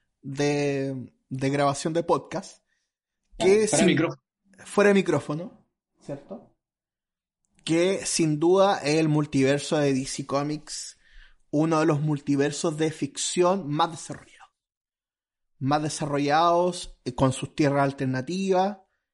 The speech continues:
Speaker 1: eh, y distintos universos. El multiverso de D C Comics, ¿cierto?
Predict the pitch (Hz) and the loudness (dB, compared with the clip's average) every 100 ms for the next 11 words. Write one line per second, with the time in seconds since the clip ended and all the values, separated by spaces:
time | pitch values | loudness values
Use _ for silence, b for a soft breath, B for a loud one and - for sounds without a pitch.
0 | _ _ _ _ _ 139 139 131 131 127 | _ _ _ _ _ 0 2 2 2 -2
1 | - 135 135 131 131 127 127 127 120 123 | -2 -2 0 -2 -2 -4 -6 -10 -10 -6
2 | 127 - 143 139 147 143 - _ - 139 | -6 -4 -4 -2 -2 -2 -8 _ -2 2
3 | 135 160 131 - - - 131 127 - _ | 4 4 0 -6 -6 0 2 2 -4 _
4 | - 135 139 156 160 - 156 135 208 208 | -8 -4 0 2 2 0 -4 0 0 0
5 | - 147 131 117 110 - - - - - | -2 -4 -4 -4 -8 -12 -16 -20 -20 -20
6 | - - - 147 143 220 | -20 -20 -10 -10 -10 -14